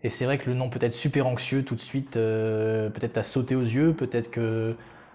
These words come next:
peut-être que ça t'a fait bizarre, t'as trouvé ça original, atypique, drôle, marrant, je sais pas.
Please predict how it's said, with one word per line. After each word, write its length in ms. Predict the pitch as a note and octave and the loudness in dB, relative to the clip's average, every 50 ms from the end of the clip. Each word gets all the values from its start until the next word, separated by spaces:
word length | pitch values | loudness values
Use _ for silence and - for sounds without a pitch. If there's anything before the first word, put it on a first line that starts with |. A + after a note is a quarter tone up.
| - - - - - | -20 -20 -20 -12 -8
peut-être 300 | A#2+ A#2 - A2+ A2 - | -6 -2 -2 -2 -2 -2
que 80 | - | -6
ça 180 | A2+ - - A#2 | -4 -2 -4 -4
t'a 140 | - - G#2 | -2 -4 -4
fait 160 | - - G#2+ | -2 -2 -2
bizarre, 420 | G#2 G#2 D3 D#3+ C3 B2 B2+ C3 | 0 2 2 2 2 2 0 0
t'as 80 | - C3+ | -2 -4
trouvé 160 | A#2+ - A#2 | -2 -2 -4
ça 160 | A2+ - A#2 | -2 0 2
original, 460 | A2+ B2 C3 C3+ C3+ B2+ A#2+ A#2+ B2+ - | 2 2 2 0 0 0 0 -2 -2 -4
atypique, 580 | D3+ - - C3+ B2+ - B2 A#2+ A#2+ - - - - | -8 -8 -6 -8 -6 -4 -4 -4 -4 -6 -12 -8 -2
drôle, 340 | A#2 A2+ G#2+ A#2 B2 B2+ B2 | 0 2 4 6 6 6 4
marrant, 380 | A#2+ B2 B2+ A#2+ A2 A#2 B2+ | 4 2 2 2 2 0 0
je 80 | A2 A2+ | 0 -2
sais 140 | - - A2 | -4 -4 -6
pas. 280 | - - B2+ - - | -4 -4 -6 -6 -8